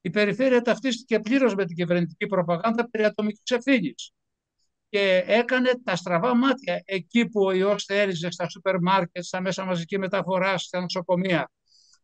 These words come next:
Ούτε μια στοιχειώδη κριτική δεν άσκησε σε κάποιες εξόθαλμα λαθασμένες οδηγίες του εωδή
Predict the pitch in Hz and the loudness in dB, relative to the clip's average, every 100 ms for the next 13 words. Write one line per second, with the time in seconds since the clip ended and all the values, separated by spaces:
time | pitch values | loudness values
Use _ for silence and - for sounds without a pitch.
0 | _ - 247 254 226 254 - 226 233 247 | _ -4 0 4 4 4 0 -2 2 4
1 | 247 214 175 175 _ - 214 - 202 254 | 4 2 -2 -6 _ -2 0 0 -2 2
2 | 277 233 202 202 175 175 - 151 - _ | 4 4 2 0 -2 -6 -6 -6 -8 _
3 | - 214 214 226 220 185 214 - 254 269 | -4 -2 2 2 2 -2 -4 -2 4 4
4 | 220 214 196 180 185 180 185 160 214 208 | 4 0 2 0 0 -2 -4 -2 -2 -2
5 | 185 196 180 165 202 180 - 180 175 175 | -2 -2 -2 0 0 0 4 8 8 8
6 | 202 180 | 6 2